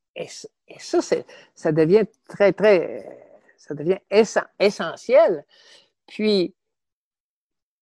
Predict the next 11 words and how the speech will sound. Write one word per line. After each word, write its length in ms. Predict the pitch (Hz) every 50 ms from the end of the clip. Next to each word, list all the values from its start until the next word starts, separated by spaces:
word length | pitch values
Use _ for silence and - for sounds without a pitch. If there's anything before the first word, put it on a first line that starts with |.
| _ _ _ _ _ _ _ -
comme 220 | 277 381 381 294
les 220 | 226 180 151 143
entraîneurs, 680 | 190 202 196 - - 175 165 165 180 208 262 277 240 208
leur, 680 | 180 160 156 151 143 151 156 165 165 160 165 151 139 147
euh, 200 | 143 131 131 127 123 - _ _ _ _ _ _ _ _ _ _ _ _ _ _ _ _ _ _ _ _ _ _
on 120 | - 196 202
peut, 320 | - - 220 196 - - _ _ _ _ _
on 120 | - 214 202
peut 320 | - _ - - 214 190 - _ _ _ _ _ _ _ _ -
pas, 400 | 247 254 269 302 330 311 302 _ _ _ _ _ _ _ _ _ _ _ _ _ _ _ _ _ _ _ _
actuellement, 400 | - _ - - 240 269 311 311